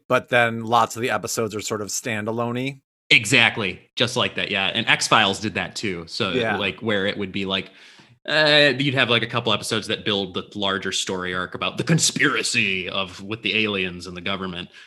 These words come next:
Speaker 2: Uh, and then they would jump to an episode that's like, "We gotta go investigate this one thing that happened here with, like, a monster or something."
Speaker 1: Yeah.
Speaker 2: It would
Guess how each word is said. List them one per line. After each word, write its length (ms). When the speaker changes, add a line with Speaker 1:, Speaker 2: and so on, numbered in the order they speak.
Speaker 2:
Uh, 180
and 140
then 80
they 100
would 140
jump 220
to 100
an 60
episode 320
that's 200
like, 100
"We 120
gotta 160
go 160
investigate 500
this 160
one 240
thing 300
that 120
happened 440
here 640
with, 160
like, 120
a 60
monster 500
or 60
something." 320
Speaker 1:
Yeah. 180
Speaker 2:
It 60
would 120